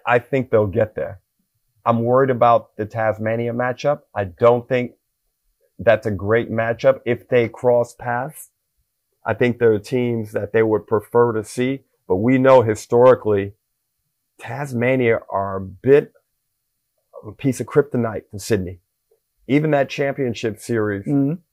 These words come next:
Speaker 1: Tasmania were really tough, and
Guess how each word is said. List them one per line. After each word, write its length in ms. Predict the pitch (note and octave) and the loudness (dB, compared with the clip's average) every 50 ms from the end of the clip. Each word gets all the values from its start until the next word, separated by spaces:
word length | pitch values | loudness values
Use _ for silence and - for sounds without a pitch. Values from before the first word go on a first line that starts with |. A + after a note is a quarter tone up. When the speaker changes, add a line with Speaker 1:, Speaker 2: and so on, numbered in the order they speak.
| _ _ _ | _ _ _
Speaker 1:
Tasmania 560 | - B2+ B2+ B2 A2+ A#2 B2 C3 C3+ C3+ B2+ A#2+ | -4 -2 -2 -2 0 0 2 2 2 2 2 2
were 120 | A2 G#2+ G2 | 0 0 -2
really 420 | F#2+ G2+ G#2+ A#2 B2 B2+ B2 A#2+ | -2 -4 -2 -2 -2 -2 -2 -4
tough, 300 | - - A#2+ C3 E3 - _ _ _ _ _ _ _ _ _ _ _ _ _ _ _ | -4 -2 0 0 -2 -2 _ _ _ _ _ _ _ _ _ _ _ _ _ _ _
and 540 | - G#2 G#2+ G#2+ G#2 G#2 G#2 G#2+ G#2+ F#2+ - | -4 -2 0 0 0 0 -2 -2 -4 -8 -10